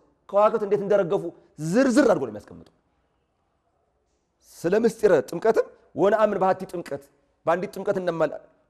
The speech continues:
ሁለተኛ የምንወለድባት እያለ ስለ ምስጢረ ትንሣኤ ሙታን "ወካዕበ ነአምን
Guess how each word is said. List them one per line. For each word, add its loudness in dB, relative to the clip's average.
ሁለተኛ 2
የምንወለድባት 2
እያለ -16
ስለ 0
ምስጢረ 2
ትንሣኤ -4
ሙታን 2
"ወካዕበ 0
ነአምን -2